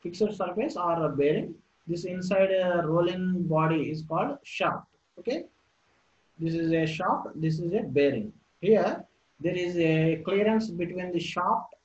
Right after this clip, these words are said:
and bearing, okay, for providing the lubrication, lubricants. Okay, here, here also this is a bearing, this is a shaft.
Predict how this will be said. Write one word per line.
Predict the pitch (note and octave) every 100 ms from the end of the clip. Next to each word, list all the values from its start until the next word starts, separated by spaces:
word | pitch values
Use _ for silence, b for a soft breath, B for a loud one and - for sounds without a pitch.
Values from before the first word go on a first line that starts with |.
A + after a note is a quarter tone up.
| -
and | G#3+ B3+ E4 D#4+ _ _ _ -
bearing, | C3 D#3 C3+ G#2+ - _ _ _ _
okay, | E3+ G#3+ D3 G#2+ - _ _ _ _ -
for | F#3+ F#3
providing | F#3 F3+ G3 G3 F#3+
the | F#3+ F3 F3
lubrication, | D3 F#3 F3+ - D3+ B2 - _
lubricants. | D#3 F#3 - - B2 A2 - - _ _ _ _ _ -
Okay, | E3+ D4+ - _ _ _ _ _ _
here, | C4 A#3+ F#3 - - _ _ _ _ _ _ _ _
here | F3+ G#3 A3
also | G3 G3 G3+ -
this | F3 F#3
is | F3+
a | E3+
bearing, | C#3 D#3+ F#3 E3 - - - _ _
this | F3 F#3+
is | F#3+ G#3
a | A3+
shaft. | - F#3+ F#3